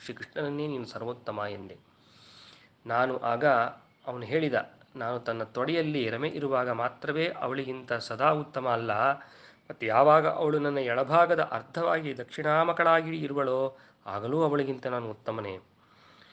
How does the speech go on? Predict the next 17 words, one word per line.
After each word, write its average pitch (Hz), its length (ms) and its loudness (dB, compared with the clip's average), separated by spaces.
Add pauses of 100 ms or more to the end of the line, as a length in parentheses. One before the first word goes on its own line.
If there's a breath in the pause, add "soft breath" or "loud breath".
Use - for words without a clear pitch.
(320 loud breath)
ಪರಿಪೂರ್ಣನೇ, 139 720 0 (420)
ನನಗೆ 110 260 -6
ಸಮಾನನಾಗಲಿ 127 1200 0
ಉತ್ತಮನಾಗಲಿ 110 760 -8
ಯಾರೂ 101 300 -4
ಇಲ್ಲ. 104 360 -10 (260)
ನಾನು 104 440 -8 (500 soft breath)
ಅವಳಿಗೆ 117 340 -6
ಬಲಭಾಗದಲ್ಲಿ 123 680 -2
ಇರುವುದರಿಂದ 117 560 -8
ಅವಳು 110 600 -4 (200)
ದಕ್ಷಿಣನಾಮದಿಂದ 123 800 -4
ಪ್ರಸಿದ್ಧಳಾಗಿದ್ದಾಳೆ." 107 1040 -4 (600 soft breath)
ಹೀಗೆ 135 500 0
ಸಕಲ 143 640 0 (400)
ದೇವತೆಗಳು 160 760 2 (320)
ಉತ್ತಮತ್ವದ 147 800 -4